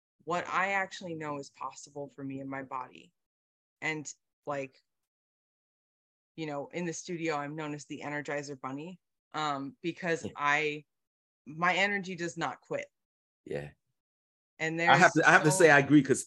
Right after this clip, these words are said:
Speaker 1: Yeah.
Speaker 2: I remember when we were in the three-day body class, the energy you kept on bringing after, like, we take a break, you were like, "Woo!" And the, the whole room was like, "Boom." It's just like,
Speaker 1: Yeah.
Speaker 2: you, you, you have that gift of engaging, uh, energetically like crazy.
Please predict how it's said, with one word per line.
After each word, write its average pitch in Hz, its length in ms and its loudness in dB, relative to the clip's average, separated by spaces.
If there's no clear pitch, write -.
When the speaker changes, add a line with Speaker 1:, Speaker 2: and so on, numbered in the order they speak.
Speaker 1:
Yeah. 147 180 2
Speaker 2:
I 117 80 0
remember 147 240 2
when 143 80 6
we 131 60 4
were 127 80 4
in 113 60 4
the 110 60 4
three-day 127 300 6
body 117 260 6
class, 92 340 0
the - 140 -2
energy 127 220 6
you 113 60 2
kept - 200 2
on 101 100 6
bringing 104 260 4
after, 98 240 2
like, 95 200 2
we 104 80 2
take 92 160 -2
a 87 60 6
break, 101 280 4
you 107 100 2
were 107 60 10
like, 90 160 8
"Woo!" 381 520 12
And 233 100 4
the, 104 180 0
the 110 160 2
whole 170 200 10
room 143 220 8
was 110 140 4
like, 101 240 4
"Boom." 202 400 8
It's - 160 -2
just 131 140 -2
like, - 100 2
Speaker 1:
Yeah. 190 160 -4
Speaker 2:
you, 180 260 8
you, 151 440 6
you 151 260 6
have 196 260 6
that 139 400 4
gift 143 300 4
of 107 140 0
engaging, 104 640 4
uh, 95 100 -2
energetically 104 600 4
like 78 240 0
crazy. 82 600 -2